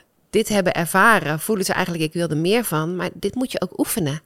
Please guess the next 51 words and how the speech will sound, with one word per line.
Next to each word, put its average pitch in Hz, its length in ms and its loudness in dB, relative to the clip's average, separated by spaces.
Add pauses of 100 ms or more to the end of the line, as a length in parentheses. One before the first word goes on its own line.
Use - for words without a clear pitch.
(420)
Dit 196 140 2
kan 277 240 2
je 294 80 2
niet 214 220 2
in 196 160 4
drie 202 260 2
weken, 160 680 0 (220)
eh, - 100 -10 (320)
dan 156 200 0
weet 196 240 6
je 220 80 4
wel 165 140 2
hoe 151 80 -2
het 147 100 -10
moet, 156 300 -2
maar 180 120 -4
dat 190 120 -2
wil 220 140 0
nog 247 100 2
niet 233 140 -2
zeggen 175 240 -2
dat 180 120 -6
het 190 120 -8
in 196 60 -2
de 220 60 0
praktijk 254 440 -2
ook 190 140 -4
zo - 120 -6
gaat. - 420 -12 (580)
En 190 200 -2
dan 196 140 0
merken 247 320 0
ze - 80 -2
alweer 175 280 -2
van, 185 200 -4
"Oh 233 160 0
ja, 190 180 -2
ik 170 120 -8
heb - 120 -8
het - 140 -10
weer 185 180 0
laten 202 300 -2
liggen 202 440 -4
of 156 120 -12
ik 165 80 -10
heb 180 140 -6
het 208 100 -6
te 196 100 0
druk." 220 460 0
En 170 180 -14 (460)
ja, - 120 -12